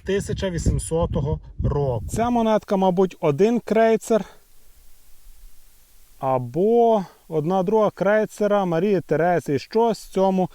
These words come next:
дусі. Або грош Понятовського. Ну все, друзі, ось в такому стані. Глина. Ось так ґрунт вбиває монетки, мідні монетки. Ну і, звісно, як без боратинок. Ще знайшов три боратинки.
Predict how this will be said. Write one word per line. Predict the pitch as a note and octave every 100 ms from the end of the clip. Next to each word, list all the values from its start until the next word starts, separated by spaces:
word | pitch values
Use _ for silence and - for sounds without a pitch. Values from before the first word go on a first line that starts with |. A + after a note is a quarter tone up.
| - -
дусі. | D3+ D#3+ C#3+ D3+
Або | F#3 B3
грош | F#3 A3
Понятовського. | - G3 F#3 E3+ F#3+ D#3+ F3 F#3
Ну |
все, | A3+ A#3+ A#3
друзі, | G#3+ G3+ G3+
ось | F#3 E3 -
в |
такому | F3+ D#3 F#3 F3
стані. | - F3+ D#3+ C3+
Глина. | A#2+ D#3+ G3+ F3 B2+ G2+ - - - - - -
Ось | G3+ -
так | - G3 F#3 - - - -
ґрунт | A#2+ C3+ F#3+ G3+ E3
вбиває | B2+ A#2+ D3 D3+ E3 F3 F3 D#3+ -
монетки, | B2+ C#3 E3 D#3 B2+ - - A2+
мідні | D3 D#3+ C3 A#2+
монетки. | A#2 A2+ G#2+ G2+ B2+
Ну | G#3 B3+
і, | A#3+ D#3
звісно, | D#3 F3+ A3+ - F#3+
як | E3 F#3 E3+
без | E3 D#3+
боратинок. | D3 D3+ C#3+ B2 B2 A#2+ -
Ще | - - G3 A#3
знайшов | G3+ F#3 - F#3+
три | - F3 F3
боратинки. | D3+ F3 A#3 A#3+ A#3 G#3+ A3 G#3+